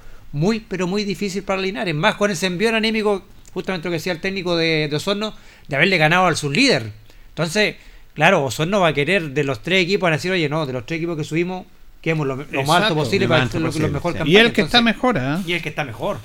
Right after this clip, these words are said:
Speaker 2: Ahora,
Speaker 3: Está mejor
Speaker 2: para
Speaker 3: posicionado.
Speaker 2: ir findeándole, preguntándole a nuestros compañeros un podio ahí, a, a Jorge y a Carlos. Eh, si ustedes tuvieran que destacar, el equipo en general anduvo bien ayer. Eh, tres jugadores destacados para, para,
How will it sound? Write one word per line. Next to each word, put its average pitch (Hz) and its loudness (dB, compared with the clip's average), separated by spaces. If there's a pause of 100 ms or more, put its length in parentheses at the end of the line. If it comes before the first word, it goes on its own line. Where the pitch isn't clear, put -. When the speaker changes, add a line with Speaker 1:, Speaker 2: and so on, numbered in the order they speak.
(200)
Speaker 2:
Ahora, 214 4
Speaker 3:
Está 214 0
mejor 196 4
Speaker 2:
para 175 4
Speaker 3:
posicionado. 131 -2
Speaker 2:
ir 175 0
findeándole, 190 0
preguntándole 175 -2
a 156 -2
nuestros 160 -6
compañeros 165 -4
un 156 -2
podio 147 0
ahí, 98 -8 (100)
a, 127 -8
a 120 -8
Jorge 180 -4
y 165 2
a 151 -2
Carlos. 90 -4 (440)
Eh, 135 -4
si 139 -8
ustedes 185 -4
tuvieran 180 -2
que 170 -4
destacar, 175 -2
el 160 -4
equipo 165 -4
en 165 0
general 160 -2
anduvo 156 -2
bien 156 2
ayer. 147 -2 (320)
Eh, 147 -4 (100)
tres 220 4
jugadores 170 -2
destacados 127 -6
para, 120 -4
para, 117 -4